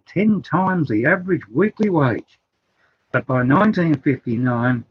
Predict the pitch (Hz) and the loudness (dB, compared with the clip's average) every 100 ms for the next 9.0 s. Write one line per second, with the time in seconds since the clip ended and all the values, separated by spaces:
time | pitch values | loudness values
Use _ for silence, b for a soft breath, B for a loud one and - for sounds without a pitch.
0 | _ _ _ - 196 - 185 143 - 143 | _ _ _ -4 -2 -2 -2 -2 0 0
1 | 135 - 135 135 - 117 127 127 117 120 | 0 0 0 0 -2 -2 0 0 -4 -4
2 | 120 - 185 170 156 127 117 117 120 120 | -4 -2 -4 0 0 2 2 2 2 2
3 | 117 120 127 123 117 104 113 104 - 120 | 0 0 -2 0 0 -2 -4 -6 -2 -4
4 | - _ _ _ _ _ _ _ _ _ | -4 _ _ _ _ _ _ _ _ _
5 | _ _ _ 117 185 190 208 202 175 143 | _ _ _ -2 0 2 2 2 2 2
6 | 143 143 127 123 143 139 143 123 120 - | 2 2 0 2 2 2 0 -2 -6 -2
7 | 156 175 147 135 127 117 113 - 120 - | -2 0 0 0 0 0 -4 -4 -8 -6
8 | 135 - 123 123 120 123 - - 127 117 | -10 -8 -10 -8 -6 -6 -8 -8 -6 -6